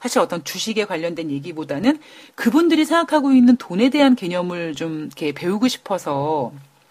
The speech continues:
제가 많이 질문을 했던 기억이 납니다. 근데, 어, 저는 항상 그 뭔가 돈에 대한 개념에 있어서 뭔가 계속 이렇게 그 갈증을 느꼈었었는데요.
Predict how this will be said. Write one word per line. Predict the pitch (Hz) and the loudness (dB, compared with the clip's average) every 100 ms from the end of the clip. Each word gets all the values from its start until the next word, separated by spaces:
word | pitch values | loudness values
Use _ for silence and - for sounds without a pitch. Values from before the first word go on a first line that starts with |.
| _ _ _ _ _ | _ _ _ _ _
제가 | - 175 185 | -6 0 2
많이 | 180 143 165 | 2 -2 -4
질문을 | - 185 226 294 | -4 2 6 8
했던 | 277 - 143 | 8 4 -4
기억이 | - 156 160 | -4 -6 -4
납니다. | 160 139 143 131 - - - - - - - | -4 -2 -4 -6 -12 -20 -20 -20 -20 -20 -6
근데, | 214 240 - _ _ - | 2 2 0 _ _ -4
어, | 185 175 170 165 165 160 - _ _ | -2 0 0 -2 -4 -8 -14 _ _
저는 | - 202 226 233 | -4 2 4 4
항상 | 349 370 349 330 262 | 0 -2 2 2 2
그 | 208 196 185 175 | -2 -6 -8 -8
뭔가 | 185 196 - _ | -6 -6 -6 _
돈에 | - 214 254 320 | -2 2 4 4
대한 | 277 254 | 2 2
개념에 | 233 180 185 196 175 | 0 -4 -8 -6 -8
있어서 | - 170 185 180 - _ _ _ | -10 -4 0 0 -2 _ _ _
뭔가 | - 180 190 196 | -8 -6 -2 -2
계속 | 180 196 208 180 | -2 -8 -8 -8
이렇게 | 170 - 175 160 147 _ _ _ - _ _ _ _ | -12 -4 -2 -2 -4 _ _ _ -20 _ _ _ _
그 | - 156 147 143 - - | -10 -6 -4 -6 -10 -10
갈증을 | - 185 143 - 370 349 | -4 -4 -4 -4 0 0
느꼈었었는데요. | 165 147 160 - - 143 120 - 240 247 | 0 -2 -6 -8 -10 -10 -10 -6 -4 -4